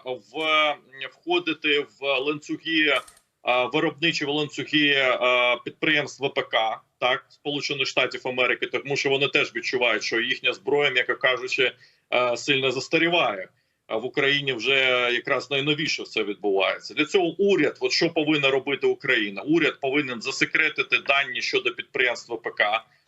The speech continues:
У нас ледь не на відкритому доступі можна побачити. На сайтах перевірки податкової чи інші можна побачити, де знаходиться підприємство В П К.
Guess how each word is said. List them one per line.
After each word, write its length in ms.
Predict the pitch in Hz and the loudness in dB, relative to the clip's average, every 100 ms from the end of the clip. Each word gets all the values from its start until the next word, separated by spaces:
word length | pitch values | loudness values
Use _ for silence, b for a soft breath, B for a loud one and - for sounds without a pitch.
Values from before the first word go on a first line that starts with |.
| - | -8
У 40 | 123 | -2
нас 380 | 143 131 - | 0 -2 -6
ледь 240 | 135 147 139 | -4 -2 -2
не 60 | 143 | -4
на 120 | 139 | -2
відкритому 560 | 127 - 143 151 127 127 | -4 -4 -4 -2 -2 -2
доступі 460 | 120 110 123 123 | -2 -4 -6 -6
можна 300 | 117 113 120 | -4 -6 -6
побачити. 540 | - 113 117 107 - 113 | -2 0 0 0 -4 -6
На 100 | 123 | -2
сайтах 340 | 175 147 - | 0 -2 -4
перевірки 500 | - 151 160 214 - | -2 0 2 0 -2
податкової 640 | - 143 143 - 214 175 | -2 -2 -2 0 0 2
чи 200 | 147 175 | 0 -2
інші 260 | 175 185 165 | -2 -2 -4
можна 280 | 143 147 151 | -4 -4 -2
побачити, 640 | 156 151 - - - 120 135 | -4 -4 -4 -4 -6 -8 -8
де 80 | |
знаходиться 580 | 139 143 - 156 139 - | -4 -4 -4 -6 -6 -4
підприємство 720 | 131 - - 131 127 - 123 | -6 -8 -2 -2 -2 -4 -4
В 60 | 120 | -4
П 100 | - | -4
К. 280 | - 95 | 0 -2